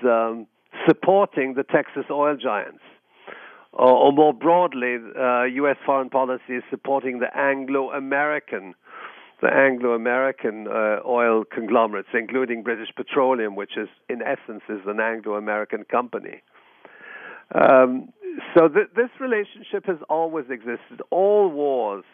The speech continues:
in fact, uh, all wars are implemented to, uh, to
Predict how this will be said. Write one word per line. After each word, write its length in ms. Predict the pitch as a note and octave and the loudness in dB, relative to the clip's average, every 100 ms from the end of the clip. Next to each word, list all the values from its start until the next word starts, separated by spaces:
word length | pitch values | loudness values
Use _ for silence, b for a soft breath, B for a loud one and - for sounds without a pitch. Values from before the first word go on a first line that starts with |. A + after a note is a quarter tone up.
| - | -10
in 120 | A#2 - | -10 -2
fact, 340 | A2 G2 - - - b b b b b - | 0 0 -8 -20 -20 b b b b b 2
uh, 120 | B2+ - | 4 6
all 320 | E3+ G#3+ G3+ | 8 8 8
wars 440 | C#3+ B2+ A#2+ B2 A2+ | 4 0 0 -2 -2
are 420 | C3+ B2+ B2 B2+ - _ b b b _ - | 0 4 4 2 0 _ b b b _ 4
implemented 720 | F3 - D#3 B2+ A#2 - B2+ - - - | 4 4 2 4 0 -4 -6 -8 -20 -6
to, 360 | - B2+ B2+ B2 - b b b b b - | 2 4 4 2 -4 b b b b b -2
uh, 300 | A#2 A#2 A#2 | 6 8 8
to 220 | - - | 4 -2